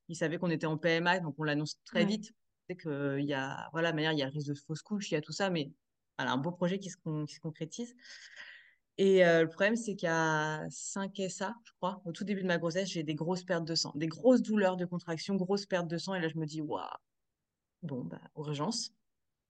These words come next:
Speaker 2: Ok, ouais.
Speaker 1: Et, euh, du coup, c'était en deux mille vingt, je crois, donc covid. Donc, monsieur n'a pas le droit de rester avec moi, <laughs>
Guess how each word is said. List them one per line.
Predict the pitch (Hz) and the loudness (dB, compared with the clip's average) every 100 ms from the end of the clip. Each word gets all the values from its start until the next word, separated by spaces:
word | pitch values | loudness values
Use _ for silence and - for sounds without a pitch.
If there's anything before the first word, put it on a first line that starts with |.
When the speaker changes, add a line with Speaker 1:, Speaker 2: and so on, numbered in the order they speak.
| _ | _
Speaker 2:
Ok, | 226 196 - | -4 -2 -4
ouais. | 208 247 202 196 | -4 -2 2 6
Speaker 1:
Et, | 175 160 | 8 8
euh, | 147 147 147 151 | 6 6 6 2
du | 147 180 | -2 -6
coup, | 220 | -6
c'était | 220 190 180 - 214 220 233 226 - | -2 0 -2 -2 2 4 6 2 -2
en | 196 202 208 214 220 220 - _ _ _ _ - | -2 0 0 0 -2 -4 -12 _ _ _ _ -6
deux | 165 185 | 0 2
mille | 185 175 | 2 0
vingt, | 160 233 | 0 0
je | 233 | -2
crois, | - 190 | 0 2
donc | 165 156 | 0 2
covid. | 185 220 226 - 165 | 4 4 2 0 -6
Donc, | 160 | 0
monsieur | 185 185 226 | 0 4 4
n'a | 185 | 4
pas | 185 | 4
le | 196 | 4
droit | 202 | 4
de | 196 | 2
rester | 196 202 | 2 2
avec | 175 180 | 4 2
moi, | 175 - _ _ - | 0 -2 _ _ -6
<laughs> | 170 - | -4 -4